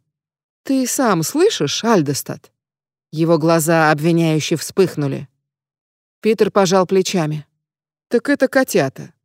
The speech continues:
Наши амбарные кошки все как одна разродились в начале осени". Он улыбнулся непринужденной улыбкой. "Вам не нужен котенок домой? Маева будет вам очень признательна,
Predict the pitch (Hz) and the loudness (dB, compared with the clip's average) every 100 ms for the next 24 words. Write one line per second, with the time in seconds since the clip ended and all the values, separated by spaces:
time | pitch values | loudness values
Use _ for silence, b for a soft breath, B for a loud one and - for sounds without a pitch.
0 | - 185 180 - 175 160 170 170 180 185 | -6 -2 0 0 0 2 2 4 2 4
1 | 185 170 - 262 - 160 147 - 247 240 | 2 0 0 -2 -2 -6 -6 -2 0 2
2 | 226 226 214 233 214 208 226 226 214 226 | 2 2 4 4 4 4 4 4 2 -2
3 | 143 - 160 160 185 156 165 151 - 147 | -2 -4 -2 0 2 2 2 -2 -2 -6
4 | 139 131 _ _ _ _ _ 196 180 175 | -8 -12 _ _ _ _ _ 0 2 4
5 | 175 170 196 190 - 180 165 175 175 160 | 2 2 2 0 0 -2 2 2 2 0
6 | 180 165 170 165 165 165 - 160 151 _ | 0 2 2 2 2 -2 -4 -8 -8 _
7 | _ _ _ _ - 208 220 226 262 302 | _ _ _ _ -2 2 4 2 2 2
8 | 208 170 175 185 165 156 147 151 147 143 | 0 2 2 2 0 2 0 0 0 -6
9 | - _ _ _ _ _ - 190 196 214 | -12 _ _ _ _ _ -2 2 4 4
10 | 214 190 202 185 196 202 196 202 208 214 | 4 4 2 2 2 2 2 0 2 0
11 | 170 147 143 156 151 | 0 -2 -2 -4 -6